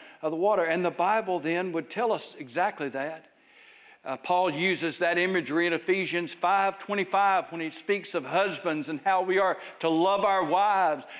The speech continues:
and to sanctify them and cleanse them, love them like Jesus loved the church. And how do we do that? We do it, he says, by the washing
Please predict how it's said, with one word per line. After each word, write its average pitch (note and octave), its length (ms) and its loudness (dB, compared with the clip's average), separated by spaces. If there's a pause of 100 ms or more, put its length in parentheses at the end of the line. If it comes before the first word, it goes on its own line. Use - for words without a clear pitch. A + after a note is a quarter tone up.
and F#3 220 0
to F3+ 200 2 (220)
sanctify F#3+ 720 0
them F#3+ 220 2
and D#3+ 120 -2
cleanse A3 460 0
them, E3+ 280 2
love G3 400 4
them F3+ 280 2
like F#3+ 300 2
Jesus G#3 500 0 (180)
loved A#3 320 2
the C#4 80 -2
church. G#3 600 0 (280)
And C#3+ 140 -4
how G#3+ 160 2
do A#3 80 2
we A3+ 140 4
do A#3+ 200 4
that? E3 460 0 (180)
We G3 160 2
do G#3+ 280 2
it, - 320 -2
he G#3 120 2
says, G3 400 0
by F#3 220 0
the F3+ 100 2
washing F#3+ 800 2